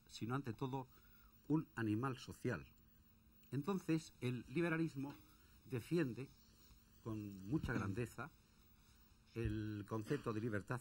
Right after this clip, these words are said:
individual, ligado al de la propiedad individual, pero olvida el,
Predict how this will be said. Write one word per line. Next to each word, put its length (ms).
individual, 560
ligado 440
al 100
de 80
la 80
propiedad 500
individual, 400
pero 260
olvida 540
el, 220